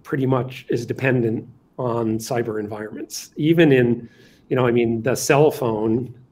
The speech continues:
has become, you know, either the smartphone or at least the not completely dumb phone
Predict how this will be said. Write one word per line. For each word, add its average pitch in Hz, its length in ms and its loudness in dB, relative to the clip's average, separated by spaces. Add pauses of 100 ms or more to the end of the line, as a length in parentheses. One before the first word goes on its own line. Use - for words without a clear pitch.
(340)
has 117 180 -8
become, 120 560 0
you 120 80 0
know, 120 260 -4 (340)
either 135 240 2
the 123 120 -2
smartphone 143 720 2
or 117 140 0
at - 100 -4
least 143 380 2
the 127 100 0
not 123 360 0
completely 143 440 -2
dumb 117 320 -2
phone 151 400 -4